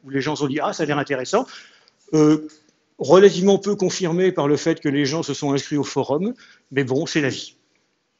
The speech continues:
Alors, au moins un exercice tenté, vous voyez effectivement le fait que, euh, c'est, comment dire, très vite en attrition rapide. Bon, ça, c'est les chiffres finaux, mais finalement, comme c'est un petit peu en kikinant, je vous présente juste, euh,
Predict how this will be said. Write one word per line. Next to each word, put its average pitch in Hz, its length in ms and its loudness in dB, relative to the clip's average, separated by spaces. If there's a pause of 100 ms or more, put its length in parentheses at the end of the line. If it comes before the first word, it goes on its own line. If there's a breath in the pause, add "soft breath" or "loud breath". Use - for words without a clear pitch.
(480 soft breath)
Alors, 170 240 2
au 226 80 8
moins 247 200 8
un 220 100 8
exercice 202 500 2
tenté, 185 440 0
vous 175 160 -6
voyez 165 260 -2
effectivement 165 500 -4
le 147 80 0
fait 170 280 -4
que, 156 120 -4
euh, 139 760 -4
c'est, 127 220 -16
comment 131 160 -8
dire, 160 160 -4
très - 180 0
vite 170 320 -4
en 135 300 -4
attrition 143 540 -8
rapide. - 300 -12 (840 soft breath)
Bon, 139 140 -4
ça, 202 100 4
c'est 208 120 0
les 214 80 0
chiffres 208 260 -2
finaux, 185 340 0
mais 180 120 -2
finalement, 170 300 -4
comme 156 120 -6
c'est - 100 -6
un 147 60 -2
petit 160 240 -10
peu 160 160 -6
en 143 120 -4
kikinant, 147 440 -6
je 123 80 -6
vous 120 60 -16
présente 135 320 -4
juste, 170 280 -12
euh, 131 200 -6